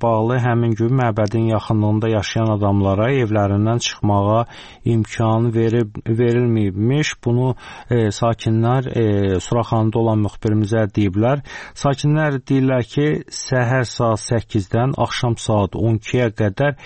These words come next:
hər həyətdə iki polis olub. Həmin gün, e, yerli sakinlər deyirlər, e, işdən gəlirdim, çoxlu polislər var idi. Mənim evimə getməyimə, e,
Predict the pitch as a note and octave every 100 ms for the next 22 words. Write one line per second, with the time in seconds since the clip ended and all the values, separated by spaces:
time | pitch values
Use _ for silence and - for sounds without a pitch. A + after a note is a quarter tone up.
0 | - - - C#3+ B2+ B2 G#2+ - - A2+
1 | B2 - A#2 - - B2+ A#2+ - - B2
2 | A#2 A2+ - D#2+ A#2+ - - - - -
3 | - C#3+ D#3 D3+ C#3+ C#3 D#3 D#3+ B2+ A2+
4 | G#2+ A#2+ A#2+ A#2 - A2+ - A#2 A#2+ G#2+
5 | A2 G#2 G#2+ C3 C#3 - - - - G#2
6 | A2 G#2+ G#2+ - C3 B2+ A#2 A#2 G#2+ A2
7 | G#2 C#3+ - C3 - A#2+ - - - B2
8 | A2+ G#2+ - B2+ A#2+ A2+ A2 G#2 F#2+ D3
9 | D3+ C3 B2+ B2+ A#2+ G#2+ A2+ A#2+ A#2 G#2
10 | - A#2 - A#2 A2 A2 A2+ A2 - -
11 | - - A2+